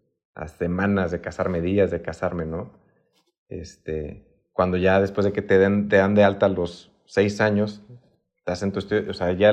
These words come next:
ya en ese punto yo me hacía el estudio sin preocuparme, ¿no? Porque ya los otros ciento dos estudios habían salido todo bien.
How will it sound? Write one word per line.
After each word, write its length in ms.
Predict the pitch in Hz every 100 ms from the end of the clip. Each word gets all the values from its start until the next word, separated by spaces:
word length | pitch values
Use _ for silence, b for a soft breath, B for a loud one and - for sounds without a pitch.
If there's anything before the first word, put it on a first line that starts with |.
| 113
ya 140 | 101 107
en 80 | 120
ese 180 | 117
punto 320 | - 110 107 104
yo 160 | 104
me 60 | 101
hacía 100 | 107
el 80 | 98
estudio 460 | - 101 104 107 B B B B _ _ _ _
sin 240 | - 92
preocuparme, 600 | 85 - - - 92 90
¿no? 240 | 82 95 101
Porque 320 | - - 76
ya 400 | 80 82 82 _
los 180 | - 87
otros 340 | 98 - 104 107
ciento 380 | 107 101 104
dos 100 | 95
estudios 480 | 95 - - 98 95
habían 220 | 90 90
salido 500 | 87 87 87 87 - - _ _ _
todo 240 | - 85 87
bien. 400 | 90 92 -